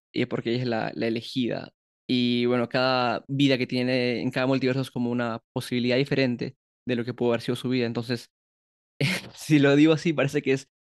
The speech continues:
excesivamente complicada, pero me parece que no lo es tanto cuando ves la película, porque en verdad hacen un esfuerzo bastante concertado de que no sea tan difícil de, de, de consumir, de, de ver y de entender.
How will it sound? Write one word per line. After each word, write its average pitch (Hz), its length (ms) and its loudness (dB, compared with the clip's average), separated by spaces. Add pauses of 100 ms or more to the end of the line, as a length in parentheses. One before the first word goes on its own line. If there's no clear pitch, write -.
excesivamente 139 480 0
complicada, 131 380 2
pero 120 120 0
me 117 80 0
parece 123 240 -4
que 113 80 -4
no 117 160 0
lo 123 100 4
es 120 200 -2 (760)
tanto 127 260 -2
cuando 117 300 0
ves 120 140 0
la 120 80 -4
película, 123 360 -2
porque - 220 -12
en 110 60 -6
verdad 113 240 -4 (520)
hacen 131 260 -2
un 131 100 2
esfuerzo 127 500 -2
bastante 123 680 -2 (500)
concertado 123 680 0
de 120 100 2
que - 260 -10 (440)
no 123 140 0
sea 123 180 -2
tan 123 180 0
difícil 117 440 -6
de, 110 440 -4
de, 90 680 -6 (280)
de 123 80 -4
consumir, 120 640 -2
de, 104 360 -6 (220)
de 120 120 0
ver 120 320 2 (180)
y 113 120 -2
de 113 100 0
entender. 117 500 -2